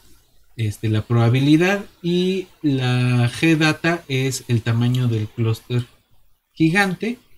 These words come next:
Y vemos, eh, aquí está la transición de percolación, ¿no? Tenemos el tamaño de los clústeres empiezan a ser aquí más grandes, más grandes,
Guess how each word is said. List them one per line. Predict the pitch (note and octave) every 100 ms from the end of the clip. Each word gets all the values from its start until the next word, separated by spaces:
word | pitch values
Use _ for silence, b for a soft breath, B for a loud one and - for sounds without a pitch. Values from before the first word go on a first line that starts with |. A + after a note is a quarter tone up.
| _ - - F#3+
Y | F#3+ G3
vemos, | E3 E3+ E3+ E3+ F3 F3 - _ _ _ _ _ _ _ _ - - _ _ _ _ _ _ _ _ _ _ _ _ _ - -
eh, | C3 A#2+ A#2 A#2 A#2 A2+ A#2+ - - -
aquí | A#2+ A#2 A2+ - D3+ C3+ - -
está | A2+ - B2
la | B2
transición | A2 G#2+ G#2+ G#2 A#2+
de | A2+
percolación, | A2 A#2 - C3 C3 E3 E3+ E3+
¿no? | D#3 G#3+ -
Tenemos | A#2+ B2 B2 B2 - _ _ _ _ _ _
el | A#2 A2 G#2+
tamaño | A#2 A#2+ C3+ C#3+ C#3
de | A#2+ A2+
los | A2+ A2
clústeres | - C3+ B2+ - B2+ B2 - - - _ _ _ _ _ -
empiezan | A#2 A2 B2 B2 B2 A#2
a | A#2
ser | A#2+ A#2
aquí | A2+ A#2+ A#2+
más | A#2+ B2
grandes, | C3 E3 D#3+ D#3 E3 D#3+
más | C3 C3
grandes, | D#3 F3 E3 D#3+ F#3